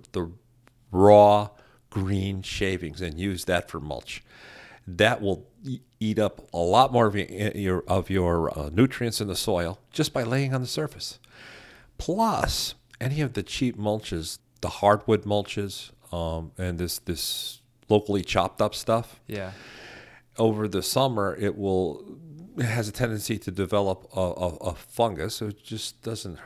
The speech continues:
Speaker 1: harm anything, but it's called pilobolus.
Speaker 2: Mm-hmm.
Speaker 1: Pilobolus, if you remember, there's a theater group called Pilobolus. Pilobolus means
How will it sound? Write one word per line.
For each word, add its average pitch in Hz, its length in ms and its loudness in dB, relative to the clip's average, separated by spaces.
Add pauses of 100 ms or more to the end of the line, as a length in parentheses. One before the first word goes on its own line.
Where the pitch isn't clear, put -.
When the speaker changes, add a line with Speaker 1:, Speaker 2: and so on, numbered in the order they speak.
Speaker 1:
harm 117 380 -4
anything, 87 440 -8
but 92 100 -8
it's 90 100 -10
called 98 260 -2
pilobolus. - 720 0
Speaker 2:
Mm-hmm. - 200 -6
Speaker 1:
Pilobolus, 95 640 -2
if 85 120 -10
you 87 80 -8
remember, 95 380 -4
there's 92 220 -4
a 87 40 -6
theater 113 280 -4
group 82 260 -10
called 78 260 -6
Pilobolus. 78 480 -8
Pilobolus 98 600 -6
means 98 240 -6